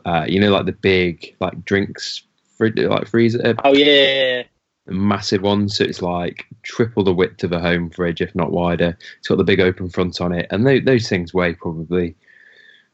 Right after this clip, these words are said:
Speaker 1: hundred and fifty kilos, something like that. And, uh, they got it to the door of the, the centre where the shop is, and then they just said, uh, "We're not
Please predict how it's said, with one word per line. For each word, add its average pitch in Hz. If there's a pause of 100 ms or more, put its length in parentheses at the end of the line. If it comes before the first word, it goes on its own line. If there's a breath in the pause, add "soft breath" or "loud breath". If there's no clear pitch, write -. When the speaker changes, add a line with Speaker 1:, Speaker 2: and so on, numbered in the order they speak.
(140)
Speaker 1:
hundred 123
and 123
fifty 127
kilos, 139
something 135
like 135
that. 143
And, 107
uh, 101
they 110
got 113
it -
to 98
the 98
door 101
of 82
the, 92
the 95
centre 104
where 95
the 90
shop -
is, -
and 98
then 98
they 95
just 95
said, 90
uh, 90
"We're 101
not 95